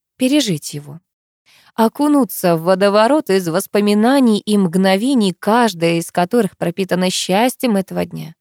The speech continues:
их счастьем. Волшебное чувство. К сегодняшнему мероприятию я готовилась особенно тщательно. Масштаб поражал и, что уж скрывать,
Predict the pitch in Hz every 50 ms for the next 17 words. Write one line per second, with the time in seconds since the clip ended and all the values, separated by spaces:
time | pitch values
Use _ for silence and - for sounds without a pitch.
0 | _ _ _ 214 208 196 165 - - - - - 156 165 - - - - - 180
1 | 180 - _ _ _ _ _ _ _ _ _ _ _ 160 165 175 180 180 - -
2 | 185 190 180 175 190 - - - - - - 233 233 - _ _ _ _ _ _
3 | _ _ _ _ _ _ _ _ _ - - - 339 311 330 262 226 240 214 -
4 | 233 208 208 202 196 190 190 175 185 190 190 208 220 226 - - 185 175 170 165
5 | 170 185 190 170 175 165 - 170 170 170 170 170 165 - - 175 - - 180 170
6 | 160 160 156 151 156 - - - 165 147 - 165 156 156 156 156 151 - 208 196
7 | 202 202 196 - - - 214 190 175 - _ _ 196 180 180 175 175 175 175 185
8 | 196 202 196 180 165 165 165 165 165 170 - - - - 196 190 196 - - -
9 | - 202 202 190 170 170 185 190 - - _